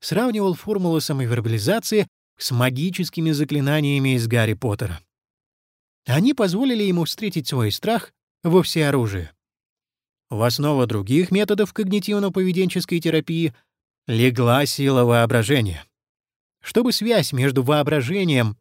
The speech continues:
и телесными реакциями стала понятнее, проделаем эксперимент с лимоном. Итак, представьте себе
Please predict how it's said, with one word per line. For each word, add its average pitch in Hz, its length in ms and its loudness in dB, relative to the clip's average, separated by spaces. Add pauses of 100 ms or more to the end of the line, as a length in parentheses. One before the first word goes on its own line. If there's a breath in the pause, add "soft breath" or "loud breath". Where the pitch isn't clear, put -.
и 196 120 0
телесными 175 540 0
реакциями 127 560 2
стала 139 340 -2
понятнее, 185 600 -4 (520)
проделаем 180 680 0
эксперимент 156 540 -2
с - 80 -10
лимоном. 117 360 -2 (680)
Итак, 170 380 0 (720)
представьте 147 600 0
себе 208 320 0